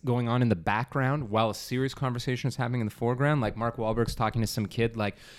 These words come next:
"You can't stay here. It's not safe." Meanwhile, in the background, there's, like, this big green guy with a cigar saying to Bumblebee, like,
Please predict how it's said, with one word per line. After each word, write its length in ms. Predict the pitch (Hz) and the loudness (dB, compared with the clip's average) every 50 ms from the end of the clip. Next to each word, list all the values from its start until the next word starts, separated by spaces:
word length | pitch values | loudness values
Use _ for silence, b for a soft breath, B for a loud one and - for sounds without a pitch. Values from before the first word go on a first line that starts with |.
| b b | b b
"You 80 | b - | b -2
can't 240 | - 170 175 160 - | 2 4 4 4 4
stay 240 | - - 180 165 156 | 2 2 2 4 4
here. 140 | 131 127 117 | 4 4 4
It's 140 | 110 - | 4 4
not 220 | 143 147 139 123 - | 4 2 2 2 2
safe." 280 | - 170 143 123 - | 2 2 2 2 2
Meanwhile, 520 | 107 107 120 131 127 127 127 127 127 131 139 | 2 2 2 4 4 4 4 4 4 2 0
in 100 | 120 113 | -2 -6
the 60 | 107 | -6
background, 640 | 95 - 110 110 117 - - 127 123 123 131 139 131 b b b b b b b b b _ - | -2 -2 -2 -2 -2 -4 -4 -4 -4 -4 -4 -6 -8 b b b b b b b b b _ -10
there's, 180 | 120 113 101 - | -8 -8 -6 -4
like, 200 | 110 104 - - | -6 -6 -6 -8
this 120 | 117 95 | -8 -8
big 280 | 98 101 - 123 110 101 | -6 -4 -2 -2 -2 -2
green 280 | 117 110 113 120 120 117 | -2 0 0 0 0 2
guy 180 | 123 120 120 | 2 2 0
with 140 | 117 113 - | 0 -2 -6
a 60 | 113 | -10
cigar 540 | - - 117 95 107 104 104 107 113 120 120 | -12 -12 -10 -6 -4 -2 -2 0 -2 -2 -4
saying 260 | - - 123 110 107 104 | -6 -6 -6 -6 -4 -6
to 60 | 98 | -6
Bumblebee, 480 | 85 113 107 110 104 110 104 117 117 | -4 -4 -4 -4 -4 -6 -6 -6 -6
like, 260 | 113 110 107 104 - | -6 -4 -6 -8 -8